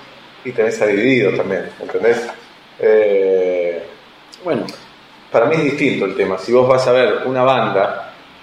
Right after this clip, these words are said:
Speaker 1: en un garage, no la conocés, y vas preparado que puede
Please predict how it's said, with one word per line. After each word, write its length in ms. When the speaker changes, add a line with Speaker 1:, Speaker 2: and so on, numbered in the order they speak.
Speaker 1:
en 120
un 100
garage, 600
no 120
la 100
conocés, 640
y 220
vas 120
preparado 420
que 40
puede 140